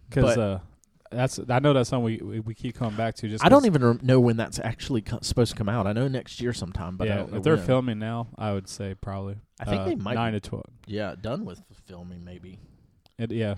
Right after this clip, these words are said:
Speaker 1: 'cause you gotta think then they gotta through all the editing and there's a bunch of stuff. I would say probably, uh, I'll take a guess six months from now.
Speaker 2: Two thousand fifteen is what it says, so we'll see. Um,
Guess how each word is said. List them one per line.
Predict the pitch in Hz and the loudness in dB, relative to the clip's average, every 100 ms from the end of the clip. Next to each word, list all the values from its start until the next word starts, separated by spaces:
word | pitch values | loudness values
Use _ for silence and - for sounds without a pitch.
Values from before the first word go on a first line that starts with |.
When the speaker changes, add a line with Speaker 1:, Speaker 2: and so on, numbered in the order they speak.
| - | -6
Speaker 1:
'cause | - 113 | -4 -2
you | 110 | -2
gotta | 107 | -2
think | - 104 | -4 -6
then | 104 | -6
they | 101 | -6
gotta | 101 98 | -6 -6
through | 107 | -4
all | 98 | -6
the | 98 92 | -6 -8
editing | 98 95 95 95 | -8 -8 -8 -10
and | 95 | -10
there's | 98 | -10
a | - | -10
bunch | 101 92 | -12 -12
of | |
stuff. | - 98 - - - _ _ _ | -10 -10 -10 -18 -20 _ _ _
I | 127 | 4
would | 151 | 6
say | 139 104 | 4 0
probably, | 101 113 110 107 98 | 0 -2 0 -2 -2
uh, | 98 95 101 - - - - _ - | -4 -4 -6 -14 -20 -20 -20 _ -4
I'll | 104 | -2
take | 98 92 | -4 -8
a | |
guess | 95 95 | -12 -10
six | - - | -12 -12
months | 90 95 | -16 -16
from | 98 | -18
now. | 95 | -10
Speaker 2:
Two | 98 160 | 0 4
thousand | 160 127 113 | 4 2 0
fifteen | 123 - 123 | -4 -2 -4
is | 104 107 | -6 -6
what | 101 | -6
it | - | -6
says, | - 101 87 92 - - | -6 -4 -6 -10 -12 -16
so | - 87 87 95 - - | -12 -12 -12 -16 -20 -16
we'll | 113 | -12
see. | 92 104 92 92 - - - - | -10 -8 -8 -12 -18 -20 -20 -18
Um, | 101 90 98 | -16 -14 -14